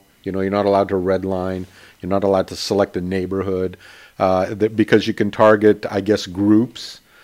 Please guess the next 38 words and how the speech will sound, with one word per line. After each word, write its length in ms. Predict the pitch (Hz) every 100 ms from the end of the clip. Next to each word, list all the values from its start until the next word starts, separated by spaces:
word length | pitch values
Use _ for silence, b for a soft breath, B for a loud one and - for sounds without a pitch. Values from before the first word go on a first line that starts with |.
| b b -
and, 400 | 113 107 104 104
uh, 240 | 104 104
they're 160 | 107 110
saying 340 | - 117 110
that 120 | 101
that's 280 | 104 107 -
not 200 | 107 104 101
good. 200 | 120 101
Where, 360 | 104 101 - 110 117
I 100 | 110
mean, 320 | 101 98 101
we 180 | 104 147
like 320 | 113 98 92
it 240 | 123 123
because 320 | 104 98 101 92
we 160 | 104
can 160 | 104 95
target, 640 | - 110 123 127 92 - - b b b
okay, 260 | 87 101 92
certain 420 | - 110 101 95
people. 580 | - 120 120 95 90 - b b b
They 180 | 92 110
say, 240 | - 113 104
"No, 220 | 110 101
that's 220 | 101 98
discrimination." 840 | 98 - 104 95 90 92 87 - - _ b b b b
So, 520 | b - 107 95 95 101
um, 440 | 101 92 90 92 92
and, 260 | 110 104
and, 340 | 117 104 98 110
you 100 | 107
know, 160 | 98
hud 280 | 90 120 113
is 140 | 107 92
a 60 |
big, 500 | 90 110 117 110 -
uh, 180 | 101 90 -
entity, 720 | 117 117 110 - 110 110